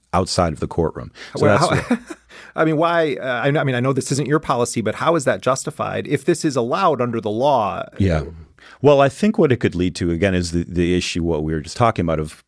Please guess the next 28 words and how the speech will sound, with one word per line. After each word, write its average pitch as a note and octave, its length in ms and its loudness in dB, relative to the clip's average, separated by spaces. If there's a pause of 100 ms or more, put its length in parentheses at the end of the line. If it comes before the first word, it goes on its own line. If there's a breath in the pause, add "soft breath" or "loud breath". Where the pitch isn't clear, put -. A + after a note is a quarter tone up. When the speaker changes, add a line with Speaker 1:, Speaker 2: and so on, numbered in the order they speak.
Speaker 1:
it G#2+ 140 -4
could A2 240 0
go G#2+ 240 2
into G2 460 -2
dangerous F#2+ 400 -2
terror. A2+ 280 -2
I C3 40 -4
mean, C#3 120 0
there's C3 180 0
something C3 280 -4
to A#2 120 -2
be A2 100 2
said G#2 220 0
Speaker 2:
Oh, E3 60 2
Speaker 1:
for G3+ 40 4
Speaker 2:
I'm A#3+ 60 2
sure A3+ 140 2
Speaker 1:
the D#3 80 2
Speaker 2:
the A#2+ 40 -2
vast E3 240 2
Speaker 1:
stability F#3 100 0
of D3+ 60 -2
Speaker 2:
majority D3+ 420 2
of A2+ 100 -2
jury C3 300 0
nullifications A#2+ 760 -2
have A#2 260 -2
been B2 420 2